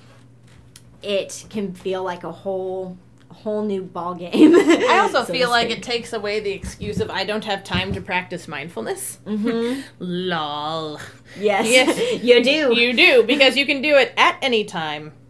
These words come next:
Speaker 2: while
Speaker 1: With
Speaker 2: doing
Speaker 1: anything.
Speaker 2: anything.
Speaker 1: Mm-hmm.
Speaker 2: So, "I can't possibly practice mindfulness. I have too many chores to do today." Eh.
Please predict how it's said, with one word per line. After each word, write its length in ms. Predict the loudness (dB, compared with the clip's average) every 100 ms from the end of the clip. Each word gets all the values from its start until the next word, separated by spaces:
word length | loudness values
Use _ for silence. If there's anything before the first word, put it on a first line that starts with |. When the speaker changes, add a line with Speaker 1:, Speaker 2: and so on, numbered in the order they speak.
| -12
Speaker 2:
while 280 | 2 4 4
Speaker 1:
With 60 | 4
Speaker 2:
doing 400 | 2 4 4 2 0
Speaker 1:
anything. 0 |
Speaker 2:
anything. 680 | 0 0 0 2 2 2 -4 -16
Speaker 1:
Mm-hmm. 360 | -12 -8 -8 -8 -10
Speaker 2:
So, 380 | 0 6 8 6
"I 260 | 6 4 4
can't 340 | 2 0 0 -2
possibly 480 | 4 6 8 8 8
practice 400 | 8 6 2 2
mindfulness. 560 | 4 4 2 0 2
I 140 | 6 6
have 300 | 6 2 4
too 160 | 6 6
many 200 | 6 4
chores 440 | 6 8 8 4
to 60 | -2
do 200 | -2 -2
today." 500 | 0 2 2 0 -4
Eh. 560 | 0 2 4 4 4